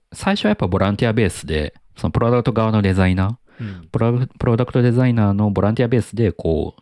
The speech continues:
Speaker 1: 作り始めていて、まあ、そこの、そのうち大きくなってくると、デザインシステム専任のデザイナーが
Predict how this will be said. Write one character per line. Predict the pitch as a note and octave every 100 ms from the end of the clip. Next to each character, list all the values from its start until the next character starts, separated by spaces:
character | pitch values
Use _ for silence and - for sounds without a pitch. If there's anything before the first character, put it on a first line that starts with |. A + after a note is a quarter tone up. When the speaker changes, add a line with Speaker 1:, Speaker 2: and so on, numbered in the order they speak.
| -
Speaker 1:
作 | -
り | F2+
始 | F2 E2
め | D2+
て | D#2
い | E2
て、 | - B2+ - -
ま | A#2
あ、 |
そ | E3
こ | - E3
の、 | -
そ | D#3
の | D#3+
う |
ち | E3
大 | E3
き | -
く | D3
な | C#3+
っ |
て | -
く | C#3
る | C3
と、 | D#3 G#2
デ | F#2+
ザ | G2+
イ | G2
ン |
シ | G#2+
ス | G2
テ |
ム | D#2
専 | - F#2+
任 | F2+
の | E2+ E2
デ | F2
ザ | E2
イ | D#2+
ナ | D#2+ D#2
ー |
が | E2